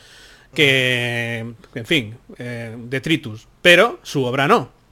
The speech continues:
¿Sabes? Es un poco, hay que sa-, hay que saber un poco separar, eh, un poco la, la, la obra de, de, de la, del autor,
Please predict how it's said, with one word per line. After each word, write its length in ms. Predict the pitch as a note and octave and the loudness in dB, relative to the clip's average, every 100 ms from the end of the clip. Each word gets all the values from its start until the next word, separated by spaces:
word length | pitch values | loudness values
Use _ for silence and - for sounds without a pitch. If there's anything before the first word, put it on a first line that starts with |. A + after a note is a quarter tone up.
| _ _ _ - - - | _ _ _ -2 -2 -2
¿Sabes? 240 | B2 D3+ | -8 -10
Es 120 | - C#3 | -8 -4
un 80 | |
poco, 140 | D3 F3 | 2 4
hay 80 | D#3+ | 4
que 100 | F3+ | 0
sa-, 220 | G3 - | -2 -4
hay 120 | C#3 | -4
que 80 | F#3 | -4
saber 220 | F3+ D#3+ | -2 -2
un 60 | E3 | -2
poco 160 | D#3+ | -4
separar, 480 | F3+ D3 C3 C3+ - - - - - - - | -6 -8 -4 -4 -6 -12 -8 -6 -6 -8 -4
eh, 760 | C3+ B2+ B2 A#2+ A#2 G#2+ F#2+ D3 C3+ | -2 0 -2 -4 -8 -12 -14 -12 -10
un 80 | |
poco 200 | B2 C#3+ | -4 2
la, 220 | F3+ C#3 C3 | 4 4 0
la, 240 | B2+ C3 | -2 -2
la 200 | B2+ B2 | 0 0
obra 300 | C3+ D3 F3 | 2 4 4
de, 180 | F#3+ D#3 | 4 2
de, 160 | C3+ B2+ | 0 -2
de 140 | B2+ | -4
la, 120 | A#2+ C#3 | -6 -6
del 180 | C3 | -6
autor, 440 | A#2+ A2+ B2+ A#2 | 0 0 0 -4